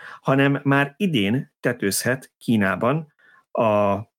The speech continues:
most azt meg nem mondom, hogy most benzint mondtak, vagy, vagy, vagy olajfogyasztás, nem, benzint mondtak, a benzinfogyasztás.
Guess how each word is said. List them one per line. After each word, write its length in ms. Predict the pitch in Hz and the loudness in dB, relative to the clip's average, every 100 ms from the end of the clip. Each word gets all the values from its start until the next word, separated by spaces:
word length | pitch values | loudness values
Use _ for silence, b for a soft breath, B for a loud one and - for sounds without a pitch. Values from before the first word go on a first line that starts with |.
| - | -14
most 180 | 117 120 | -8 -6
azt 200 | 113 - | -6 -4
meg 120 | 135 | 0
nem 120 | 127 117 | 2 2
mondom, 200 | 117 107 | 2 2
hogy 80 | |
most 120 | 101 107 | 0 0
benzint 440 | 123 110 107 101 | 0 2 0 0
mondtak, 360 | 110 110 107 - | -2 -2 -4 -2
vagy, 240 | 104 104 | -2 -2
vagy, 320 | 98 101 98 | -2 -2 -2
vagy 260 | 98 101 104 | -2 0 0
olajfogyasztás, 600 | 110 101 120 113 110 117 | 0 0 0 -2 -2 0
nem, 260 | 117 101 107 | 0 0 0
benzint 340 | 113 101 95 | 0 0 0
mondtak, 540 | 135 127 123 - - - | 0 0 -4 -6 -12 -6
a 100 | 110 | -2
benzinfogyasztás. 1200 | 117 101 98 95 98 85 - - 143 - - | 0 0 0 -2 -2 -4 -4 -4 -4 -6 -8